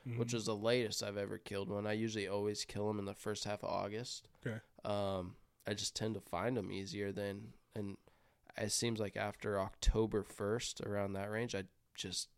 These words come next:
Speaker 1: I don't find 'em anymore. They're just not in their s-, normal habitat that I normally see 'em in.
Speaker 2: Mm-hmm.
Speaker 1: I think they're starting to move and get, um, ready for winter. And so I have a harder time finding 'em, uh, at that time of year. So August is usually when I do the best, but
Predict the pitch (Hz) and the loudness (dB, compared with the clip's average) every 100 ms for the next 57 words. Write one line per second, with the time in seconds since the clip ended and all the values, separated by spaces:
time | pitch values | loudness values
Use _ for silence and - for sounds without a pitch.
0 | - 92 95 101 98 101 123 104 98 98 | -8 -6 -6 -6 -4 -2 -2 -2 -2 -2
1 | 98 98 104 165 - - - - - _ | -2 0 -2 -4 -12 -16 -20 -20 -20 _
2 | 110 107 101 107 98 - 113 104 104 95 | 2 2 2 -2 -2 -2 0 2 2 0
3 | 98 101 - 107 110 101 95 98 107 101 | -2 -2 -2 -2 0 0 0 -2 -2 -2
4 | 98 98 - 110 101 117 135 147 - - | -2 -2 -4 -2 -2 0 -2 -4 -10 -20
5 | - 123 113 - 101 - 104 101 98 101 | -12 -6 -4 -2 -2 0 0 2 -2 0
6 | 98 98 104 101 98 101 95 - _ - | 2 2 2 -2 -2 0 -2 -6 _ -6
7 | 98 95 104 107 98 95 98 98 101 104 | -4 -2 -2 -2 -2 -2 -4 -2 -2 -4
8 | 120 - - - - _ - 110 107 101 | -6 -12 -20 -20 -20 _ -12 -6 0 0
9 | 98 95 107 101 101 - 98 101 - 92 | 0 -2 0 0 -2 -4 -4 -6 -2 -2
10 | 98 101 98 101 _ _ - - 52 - | 0 -2 -4 -8 _ _ -20 -8 -4 -4
11 | - - - - - 107 98 - 101 104 | -6 -12 -16 -16 -12 -6 -6 -4 -4 -4
12 | 104 104 107 - - - - - - - | -4 -6 -6 -6 -4 -4 -6 -14 -20 -20
13 | - - - - _ _ - 117 113 107 | -20 -20 -20 -20 _ _ 2 4 4 2
14 | - 110 92 107 104 110 104 101 101 - | 0 -2 -2 -4 -2 -2 -2 -4 -6 -4
15 | 107 101 98 101 110 - - 113 101 | -2 0 0 -2 -2 -4 -4 -6 -6